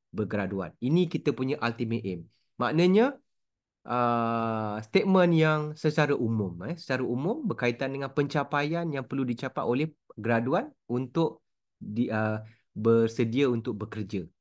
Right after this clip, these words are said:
Okey? As key aspect of P E O, eh, normally P E O ni ada empat elemen ni, right? The first one is having career and professional accomplishments.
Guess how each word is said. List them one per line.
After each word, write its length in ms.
Okey? 320
As 280
key 200
aspect 400
of 80
P 240
E 80
O, 280
eh, 120
normally 480
P 220
E 60
O 120
ni 120
ada 520
empat 480
elemen 400
ni, 140
right? 240
The 120
first 280
one 160
is 280
having 440
career 400
and 280
professional 680
accomplishments. 1000